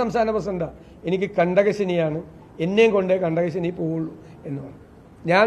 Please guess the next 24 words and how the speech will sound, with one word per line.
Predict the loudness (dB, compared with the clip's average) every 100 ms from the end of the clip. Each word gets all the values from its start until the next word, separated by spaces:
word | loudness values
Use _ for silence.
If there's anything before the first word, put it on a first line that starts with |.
| 4
വേറൊരു | 4 4 4 4
പാർട്ടിയിലെ | 4 4 2 4 4 -2 -20 -4
ആഭ്യന്തര | -2 0 -2 2 2
കാര്യത്തെക്കുറിച്ചൊന്നും | 2 0 -4 -4 -4 -4 -4 -4
സാധാരണ | -2 0 0 0 -4 -6 -8 0
പറയാറുള്ള | 2 4 4 4 2
ആളല്ല. | 2 -2 -4 -14 -20 -20 -20 -20 -20 _
അദ്ദേഹം | -6 -4 0 0
പറഞ്ഞതെല്ലാം | 0 0 0 2 2 0 -6 -20 -20 -20 -20 -20 -20 -12
ശരിയാണ്, | -6 2 4 4 0 -6
പക്ഷേ | -12 -2 -2 -2 -6
എന്നെയല്ല, | -2 2 4 2 0 -8 -20 -20 -16
അദ്ദേഹത്തെയും | -4 0 2 4 2 0
ബി | -2 2
ജെ | 2
പിയാണ് | 2 2 2
ബാധിച്ചിരിക്കുന്നത് | 2 2 0 -2 -2 0 0
എന്നുള്ള | 0 0 -2 -6 -14 -4
ഒരു | -2
വ്യത്യാസം | 0 0 0 0 -2
മാത്രമേ | -4 -8
ഉള്ളൂ. | -12 -16 -16
അത്രമാത്രം | -10 2 6 6 6 2 0 -6 -20 -20 _
പരിമിതമായ | 4 4 6 8 8 10